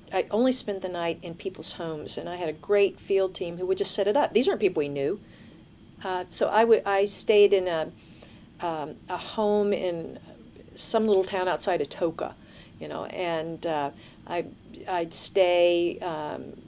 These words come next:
I stayed in Tulsa in some very nice homes. Um, I stayed in Tahlequah in the home, an African-American home, and I will tell you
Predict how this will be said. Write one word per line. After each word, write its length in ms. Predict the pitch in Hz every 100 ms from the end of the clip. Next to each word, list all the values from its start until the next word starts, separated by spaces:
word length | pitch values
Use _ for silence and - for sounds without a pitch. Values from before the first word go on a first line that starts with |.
| -
I 160 | 165
stayed 400 | - - 190 170
in 100 | 175
Tulsa 320 | 170 208 208 247
in 100 | 220
some 200 | 240 233
very 180 | 254
nice 280 | 262 269 370
homes. 420 | 262 165 147 - - - - - - -
Um, 400 | 175 120 92 - - - - -
I 300 | 190 175 170 170 - - -
stayed 480 | - - - 196 185
in 100 | 165
Tahlequah 880 | - 175 165 208 208 214 208 214 220
in 60 |
the 60 | 190
home, 380 | - 196 202 202
an 140 | 175 160
African-American 800 | 180 185 190 180 180 190 196 190
home, 480 | 202 196 202 208 202 - - - - -
and 380 | 180 180 175 175
I 80 | 180
will 100 | 185
tell 180 | - 185
you 380 | 180 175 170